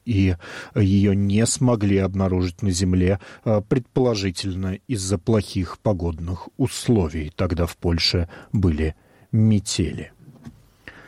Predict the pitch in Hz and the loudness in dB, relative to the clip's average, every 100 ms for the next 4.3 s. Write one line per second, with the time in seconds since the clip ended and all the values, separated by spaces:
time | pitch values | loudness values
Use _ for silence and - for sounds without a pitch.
0 | - - - - - 190 - 175 180 165 | -20 -20 -20 -4 2 2 2 2 2 4
1 | 180 175 165 - 165 - - 175 196 - | 4 4 2 2 2 0 -2 0 0 0
2 | 175 151 151 180 170 190 190 - - 170 | 0 2 2 2 2 2 2 -4 0 0
3 | - - - 151 147 160 165 170 156 - | 0 -6 -4 0 4 4 4 2 0 -2
4 | 143 156 | -2 0